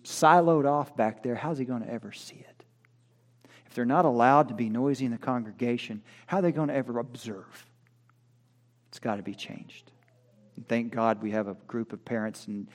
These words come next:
younger ministers and stuff in this church, and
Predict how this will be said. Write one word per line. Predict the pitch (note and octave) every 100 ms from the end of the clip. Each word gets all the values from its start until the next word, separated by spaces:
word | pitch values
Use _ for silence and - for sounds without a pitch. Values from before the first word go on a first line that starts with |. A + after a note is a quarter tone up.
| - -
younger | B2+ A#2 A2+
ministers | G#2 A2 A2 - A2+ G#2
and | G#2
stuff | - A#2 -
in | G#2
this | G#2
church, | - A2+ A2 -
and | A2